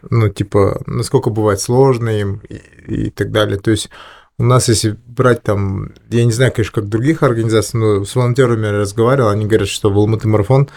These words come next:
самые лучшие условия для волонтёрства. То есть мы,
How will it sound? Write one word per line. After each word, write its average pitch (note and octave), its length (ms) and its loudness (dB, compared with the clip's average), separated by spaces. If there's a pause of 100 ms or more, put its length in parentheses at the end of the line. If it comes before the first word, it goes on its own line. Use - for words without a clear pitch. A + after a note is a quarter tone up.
(340)
самые A#2 320 2
лучшие A2 260 -2
условия G#2 320 4
для G2+ 140 2
волонтёрства. G2+ 640 0
То - 140 -8
есть - 160 -4
мы, A2+ 300 2